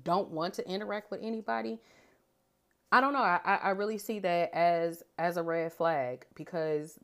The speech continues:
those relationships that I have been in, whether they're ro-, romantic, friendships, family ships, whatever. I'm just saying relationships as a whole. It, that person is a loner for a reason.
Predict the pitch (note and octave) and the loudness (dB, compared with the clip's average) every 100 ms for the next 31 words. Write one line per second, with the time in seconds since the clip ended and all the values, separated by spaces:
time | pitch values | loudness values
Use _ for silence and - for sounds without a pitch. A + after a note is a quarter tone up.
0 | E3 D#3 F#3 F#3+ F3 E3+ F3 E3+ - D#3+ | -2 0 0 -2 -4 -4 -4 -8 -6 -6
1 | D#3 D3+ D3+ D#3 D3+ D3+ E3 D3+ C#3+ C#3+ | -4 -4 -4 -6 -8 -6 -6 -6 -8 -8
2 | D3 D#3+ D3+ C#3+ D3 D3 C#3 C3 D#3+ C3+ | -4 -4 -4 -6 -6 -6 -8 -8 -8 -8
3 | C#3+ E3 F3+ G3+ F#3+ - D#3+ F#3 - G3+ | -4 -6 -6 -8 -6 -4 -4 -4 -4 -6
4 | G3+ - D3+ F#3 G3+ - G3+ - C#4+ F#4+ | -6 -10 -8 -8 -8 -8 -10 -6 -2 -2
5 | D4+ A#2+ - _ _ G3+ A#3+ - A3+ F3 | -2 -6 -14 _ _ -2 -2 0 -4 -4
6 | E3+ - F#3 F#3+ G#3 F#3+ F#3 E3+ - E3 | -8 -8 -4 -4 -8 -10 -10 -8 -6 -6
7 | C#3+ C#3+ C#3+ - - _ _ _ _ _ | -6 -6 -6 -8 -20 _ _ _ _ _
8 | _ _ _ _ _ _ _ _ _ _ | _ _ _ _ _ _ _ _ _ _
9 | _ _ _ _ _ _ _ - F#3 - | _ _ _ _ _ _ _ -6 -6 -6
10 | _ - _ _ - B3 - B3+ B3+ G#3+ | _ -20 _ _ 2 2 4 2 2 0
11 | F3+ E3 D#3+ D#3+ D3 C#3+ C3+ B2+ C3 A2 | 0 -2 -4 -4 -6 -4 -2 -2 -4 -8
12 | G2 - - | -12 -18 -20